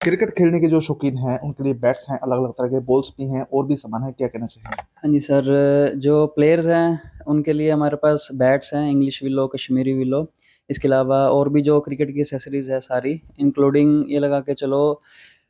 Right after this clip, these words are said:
Speaker 2: क्रिकेटर्स के लिए सनग्लासेस तक भी हैं, कि जो क्रिकेटर सनग्लासेस लगाते हैं वो तक भी हमारे पास अवेलेबल हैं, जो इंटरनेशनल प्लेयर्स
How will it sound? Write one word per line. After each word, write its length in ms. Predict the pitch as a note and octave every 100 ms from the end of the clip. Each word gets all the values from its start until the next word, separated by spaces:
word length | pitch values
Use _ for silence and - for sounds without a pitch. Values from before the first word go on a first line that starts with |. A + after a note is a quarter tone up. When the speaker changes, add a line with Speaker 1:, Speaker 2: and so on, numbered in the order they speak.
| _
Speaker 2:
क्रिकेटर्स 400 | D3 D3 D3 C#3+
के 100 | -
लिए 100 | D3+
सनग्लासेस 580 | D3 D3+ D3+ D3+ D#3 D3+
तक 140 | D3+ C#3+
भी 160 | C#3+
हैं, 240 | B2+ A2 G2+ - _ _ _ -
कि 80 | C3
जो 220 | B2+ C3+
क्रिकेटर 420 | C3+ C#3 C3+ C#3+
सनग्लासेस 580 | C#3 C#3+ C#3 C#3 C3+ C3
लगाते 420 | C3+ B2+ B2+ D#3
हैं 300 | C#3+ C3+ D#3 -
वो 160 | C#3
तक 120 | C#3
भी 140 | C#3 C#3
हमारे 220 | C3+ B2
पास 160 | C3 C3
अवेलेबल 440 | B2+ B2 B2 B2+
हैं, 200 | B2+ C#3+
जो 120 | C3+
इंटरनेशनल 500 | C3+ C#3+ C#3+ C#3 D3
प्लेयर्स 440 | C3+ C3+ C#3+ C#3